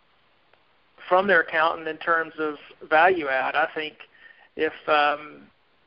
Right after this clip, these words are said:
if, if accountants really wanna succeed going forward, I think they're gonna have to be more and more focused on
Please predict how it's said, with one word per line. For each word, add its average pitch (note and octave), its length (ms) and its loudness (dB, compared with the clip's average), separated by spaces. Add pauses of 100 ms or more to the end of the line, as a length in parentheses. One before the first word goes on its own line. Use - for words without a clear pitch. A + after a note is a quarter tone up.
(640)
if, F3+ 100 -4 (220)
if D3+ 160 -4 (280)
accountants E3+ 500 0
really D#3+ 200 -4
wanna D3+ 300 -6
succeed D#3 640 -8 (1120)
going E3 260 2 (100)
forward, E3+ 400 6
I - 120 -4
think D#3+ 240 -8
they're D#3 100 -8
gonna D3+ 160 -6
have D#3 220 -2
to - 60 -20
be D3+ 120 -10
more D#3 260 -6
and D3 80 -10
more D#3 180 -6 (100)
focused D#3 420 -8
on C#3 280 -2